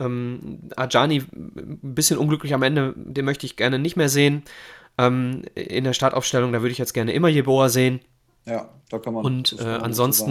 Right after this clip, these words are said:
Speaker 2: sagen, ja.
Speaker 1: gab's ziemlich viele gute Zebras und da würde ich die Frage mal direkt an dich weiterleiten. Wer ist denn für dich Zebra of the Week?
Speaker 2: Ähm,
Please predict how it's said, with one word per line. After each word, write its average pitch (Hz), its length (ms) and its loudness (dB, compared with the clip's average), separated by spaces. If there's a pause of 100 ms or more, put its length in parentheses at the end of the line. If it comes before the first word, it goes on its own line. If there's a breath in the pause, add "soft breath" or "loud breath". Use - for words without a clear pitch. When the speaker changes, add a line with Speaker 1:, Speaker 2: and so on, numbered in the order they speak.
Speaker 2:
sagen, - 20 -
ja. - 680 -20
Speaker 1:
gab's - 360 4
ziemlich 269 420 2
viele 226 300 0
gute 196 240 -4
Zebras 151 560 4
und 135 240 -4
da 135 100 0
würde 160 140 2
ich 170 80 -6
die 151 120 -4
Frage 165 360 2
mal 156 160 2
direkt 143 340 0
an 139 120 -2
dich 170 380 -6
weiterleiten. 135 800 0
Wer 135 180 0
ist - 140 0
denn 127 120 0
für 127 140 -4
dich 123 220 -4
Zebra 143 340 2
of 127 140 -4
the 123 120 -2
Week? - 340 -8 (680)
Speaker 2:
Ähm, 131 640 4